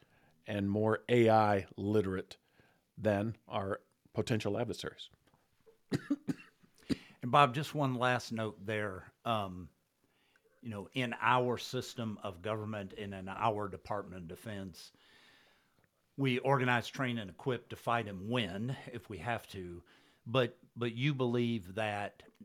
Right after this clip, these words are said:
Speaker 2: making great strides in this technological competition can be a meaningful deterrent to war as well.
Speaker 1: Yes.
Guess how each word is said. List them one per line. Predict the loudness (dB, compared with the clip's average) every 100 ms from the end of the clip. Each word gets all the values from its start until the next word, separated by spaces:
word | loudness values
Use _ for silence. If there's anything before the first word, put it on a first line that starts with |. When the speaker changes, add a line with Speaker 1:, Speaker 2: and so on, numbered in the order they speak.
| _
Speaker 2:
making | -4 0 0 0 -4
great | -2 -4 -4
strides | -4 -2 0 -2
in | -8 -8
this | -8 -10
technological | -10 -10 -8 -4 -2 -4 -12 -12
competition | -10 -12 -10 -10 -8 -10 -10
can | -12
be | -8 -6 -6 -8 -12 -18 -20 _ _ _ -2
a | 0 0 -4
meaningful | -6 -4 -2 -4 -6 -10 -10
deterrent | -12 -12 -6 -6 -6 -12
to | -12
war | -10 -10 -10 -10
as | -12
well. | -14 -14 -16 0
Speaker 1:
Yes. | 10 10 10 -4